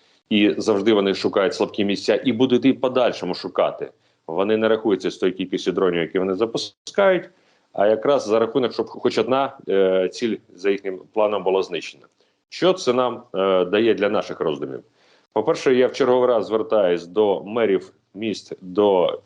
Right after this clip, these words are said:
керівників наших територіальних громад. На жаль, е, бюджет країни не тягне. На жаль, не, неправильне планування бюджету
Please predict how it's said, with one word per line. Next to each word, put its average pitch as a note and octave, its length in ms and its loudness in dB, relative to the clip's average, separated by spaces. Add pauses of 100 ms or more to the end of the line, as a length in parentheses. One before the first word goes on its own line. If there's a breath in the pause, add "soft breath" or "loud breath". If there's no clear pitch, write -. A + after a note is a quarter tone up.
керівників G2+ 600 0
наших F#2+ 320 -2
територіальних F#2 540 0
громад. B2 420 -2 (280 loud breath)
На A2 280 0
жаль, D#3 380 2 (500)
е, F#2+ 460 0
бюджет G#2+ 540 -2
країни B2 720 0 (300)
не A2+ 180 -2
тягне. E2+ 520 0 (440)
На G2 100 -6
жаль, A2+ 160 0
не, A2+ 320 -2
неправильне A#2 840 0
планування G2+ 640 -4
бюджету G2 520 -4